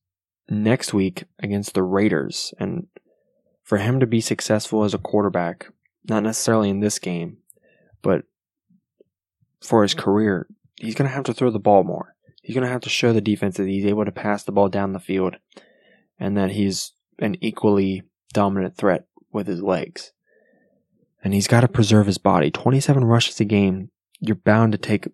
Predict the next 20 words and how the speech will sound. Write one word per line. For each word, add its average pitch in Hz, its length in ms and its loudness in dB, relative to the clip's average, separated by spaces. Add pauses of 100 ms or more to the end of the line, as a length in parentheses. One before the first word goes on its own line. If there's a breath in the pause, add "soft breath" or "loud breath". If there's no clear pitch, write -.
a 107 60 -10
couple - 260 -4
big 98 260 2
hits. - 440 -6 (1800 soft breath)
And 185 380 -4 (960)
he's 104 260 0
gonna 110 200 -2
have 104 340 -4
to 101 100 -6
adjust 101 320 -4
his - 120 -10
play 98 260 -4
style. 95 400 -2
The 95 100 -4
Ravens 95 380 -4
are 98 40 -6
gonna 90 200 -4
have 107 460 -4
to, 92 400 -4 (2000)
to 95 320 -4